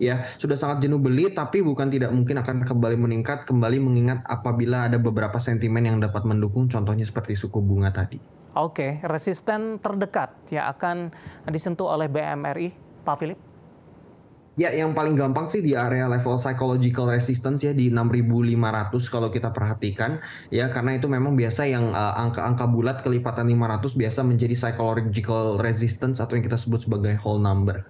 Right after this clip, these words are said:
Speaker 1: gitu.
Speaker 2: Baik, dari B M R I kita beralih ke B B C A, Pak. Di mana B B C A hari ini juga, eh, mengalami penguatan cukup signifikan dan tadi juga sempat menembus ke all time high-nya di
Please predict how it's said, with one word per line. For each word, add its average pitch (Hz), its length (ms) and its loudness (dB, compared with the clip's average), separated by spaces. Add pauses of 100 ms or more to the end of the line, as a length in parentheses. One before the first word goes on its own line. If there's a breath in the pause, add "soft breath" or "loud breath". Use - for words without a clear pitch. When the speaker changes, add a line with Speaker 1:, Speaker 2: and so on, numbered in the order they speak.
(140)
Speaker 1:
gitu. - 240 -10 (320)
Speaker 2:
Baik, 156 320 0
dari 180 320 0
B 190 160 0
M 190 160 -2
R 190 160 -2
I 233 80 -2
kita 165 320 -2
beralih 165 400 -2
ke 143 320 -2
B 139 160 -2
B 139 160 -2
C 135 160 -6
A, 139 160 -4
Pak. - 160 -6 (1120)
Di 127 80 -4
mana 135 240 -4
B 139 80 -2
B 127 160 -4
C 143 80 -6
A 139 160 -2
hari 123 320 -4
ini 139 80 -4
juga, 123 400 -4
eh, 131 240 -6
mengalami 123 400 -4
penguatan 120 560 -6
cukup 123 320 -10
signifikan 131 800 -6 (320 loud breath)
dan 123 160 -2
tadi 139 240 -6
juga 123 160 -4
sempat 131 320 -6
menembus 123 320 -6
ke 127 160 -6
all 117 160 -6
time 123 160 -6
high-nya 135 320 -4
di 131 320 -4